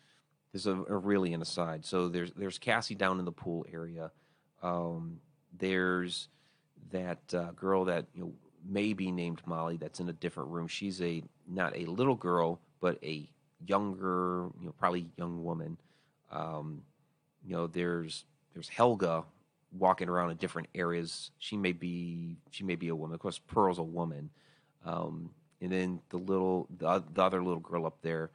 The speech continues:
I don't, I'm not sure. I'm not sure. Uh, Sarah Youssef, "Do you believe that the initial encounter of the shadow person touching you as a child aligned you enough to set you on this path?" We're gonna,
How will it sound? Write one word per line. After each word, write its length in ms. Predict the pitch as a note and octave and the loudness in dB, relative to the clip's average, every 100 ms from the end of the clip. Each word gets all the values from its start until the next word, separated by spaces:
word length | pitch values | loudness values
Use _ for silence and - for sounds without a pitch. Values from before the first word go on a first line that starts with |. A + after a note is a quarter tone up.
| _ _ _ _ - | _ _ _ _ 2
I 100 | C#3 | 4
don't, 140 | D#3+ | 4
I'm 80 | E3 | 4
not 140 | F#3 | 4
sure. 240 | - G3+ - _ _ _ | 4 2 0 _ _ _
I'm 80 | A#2+ | -4
not 120 | A#2+ | -2
sure. 280 | - A#2+ C#2 - _ _ _ _ _ _ _ _ - - _ _ _ _ _ G2+ | 0 0 -2 -6 _ _ _ _ _ _ _ _ -20 -20 _ _ _ _ _ -4
Uh, 220 | F2 F2 | -2 2
Sarah 280 | - F#3+ F#3+ | 4 6 6
Youssef, 360 | A2 G2 - | 2 2 2
"Do 80 | C3 | 2
you 80 | C3+ | 2
believe 300 | D#3 F3 D#3 | 4 2 4
that 140 | C3 | 2
the 100 | A#2 | 2
initial 320 | A#2+ D3 D3+ | 2 2 2
encounter 360 | C3+ - B2 - | 2 2 0 0
of 140 | - | -4
the 80 | A2+ | -2
shadow 260 | - A2+ A2+ | 2 4 4
person 380 | - A2+ - G2+ | 2 -2 -2 -4
touching 300 | G#2 - F#2+ | -6 -4 -4
you 40 | |
as 80 | F#2+ | -4
a 40 | |
child 420 | - - G#2+ F#2+ - | -4 2 4 4 2
aligned 420 | F#2 G2 A2 A2 | 0 2 2 2
you 120 | A2 | 0
enough 240 | G2 F2+ | 2 0
to 100 | - | -2
set 200 | - G2 | -2 -2
you 160 | D#2+ F2+ | -2 -4
on 220 | - F2+ | -4 -6
this 140 | F2+ - | -6 -6
path?" 340 | - E3 C3 - - - - | -4 -4 -4 -12 -20 -14 2
We're 180 | B2+ F3 | 6 8
gonna, 160 | E3+ | 6